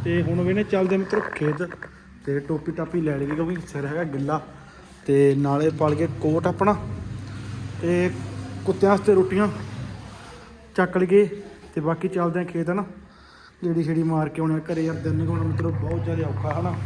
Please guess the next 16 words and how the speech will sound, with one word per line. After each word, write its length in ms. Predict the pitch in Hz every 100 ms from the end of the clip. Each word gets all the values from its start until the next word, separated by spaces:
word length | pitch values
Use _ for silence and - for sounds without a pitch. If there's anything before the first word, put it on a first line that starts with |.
| - - - - - -
ਕਿਉਂਕਿ 280 | 180 190 196 - - - - - -
ਘਰੇ 180 | 202 180
ਤਾਂ 120 | 170
ਐਂ 200 | 170 170
ਬੰਦਸ਼ 500 | 160 147 147 170 170
ਹੀ 100 | 175
ਹੋ 100 | 160
ਜਾਂਦੀ 260 | 139 127 135
ਹੈ 40 |
ਨਾ। 80 | 170 - - - - - -
ਤੇ 60 | -
ਚਲੋ 300 | 190 170 147
ਮਿੱਤਰੋ, 280 | 139 151
ਚੱਲਦੇ 380 | 156 156 139 127
ਆ 20 |
ਆਪਾਂ 200 | 123 -